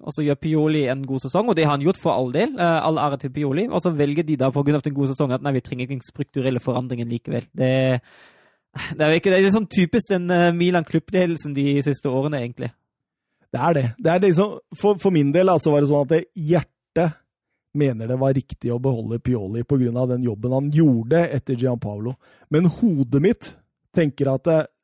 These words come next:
Speaker 2: dere burde da gått for Ralf Rangnick,
Speaker 1: Ja, det
Speaker 2: sånn på lengre sikt i hvert fall, da.
Speaker 1: Du gjør ikke noe feil med å ansette Ralf Rangnick i en, eh, styrende posisjon, altså.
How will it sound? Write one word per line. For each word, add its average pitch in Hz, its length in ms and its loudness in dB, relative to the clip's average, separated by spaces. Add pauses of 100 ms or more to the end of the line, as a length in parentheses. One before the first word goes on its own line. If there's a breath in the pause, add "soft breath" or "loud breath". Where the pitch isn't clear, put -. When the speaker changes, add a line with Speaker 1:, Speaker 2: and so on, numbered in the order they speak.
Speaker 2:
dere 123 220 -8
burde 120 320 -2
da 113 100 -2
gått 123 240 -4
for 147 220 0
Ralf 135 180 0
Rangnick, 151 300 2
Speaker 1:
Ja, 147 240 0
det 104 60 -4
Speaker 2:
sånn 165 120 4
på 175 140 2
lengre 147 400 4
sikt - 260 -2
i 214 60 0
hvert 185 160 0
fall, 135 160 -2
da. 123 60 -8
Speaker 1:
Du 117 100 0
gjør 117 180 0
ikke 123 220 -6
noe 113 80 -6
feil 113 180 -2
med 113 300 0
å 113 240 2
ansette 113 380 -2
Ralf 110 180 0
Rangnick 110 320 -8
i 113 120 -2
en, 113 180 -6
eh, 113 100 -4
styrende 113 400 -6
posisjon, 117 340 -4
altså. 113 200 -8